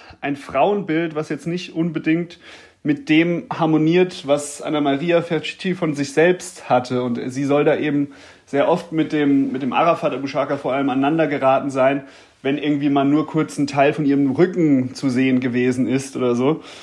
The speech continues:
Und, ähm, das hat sich dann so hochgeschaukelt, dass sie irgendwann, weil sich halt der Bushido, so haben die es beide gesagt, auch in Interviews schon, ähm, sich am Anfang oft auf die Seite von Arafat Abu Shaka, ähm, geschlagen hat,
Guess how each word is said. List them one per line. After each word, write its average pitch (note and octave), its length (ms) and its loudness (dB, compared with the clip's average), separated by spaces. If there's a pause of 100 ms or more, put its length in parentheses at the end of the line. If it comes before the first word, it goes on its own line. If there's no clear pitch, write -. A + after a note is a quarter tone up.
(560)
Und, C#3 500 2
ähm, C3 200 2
das C3+ 160 -2
hat D3 100 -4
sich - 140 -10
dann C#3+ 120 0
so E3 220 0
hochgeschaukelt, F3 720 0
dass C#3+ 160 -6
sie D#3 180 -6
irgendwann, D3 500 0
weil C#3 140 0
sich C#3+ 140 -6
halt C#3+ 100 -2
der D3 80 -2
Bushido, E3 580 2
so D3 140 2
haben D3 180 2
die D3+ 60 -2
es D3+ 220 -6
beide C#3 240 4
gesagt, C#3+ 400 2
auch C3 160 -4
in C#3+ 60 -2
Interviews C#3+ 420 -4
schon, C#3 300 -4 (520)
ähm, C3+ 300 2
sich C3 420 -4
am C#3 100 0
Anfang D3 360 2
oft D3+ 180 0
auf C#3+ 80 0
die C3+ 100 -4
Seite C3+ 280 2
von C3 220 -2
Arafat D#3 500 2
Abu C3+ 160 -6
Shaka, B2+ 460 0 (640)
ähm, C3 380 6
geschlagen C3 600 2
hat, C#3 360 -2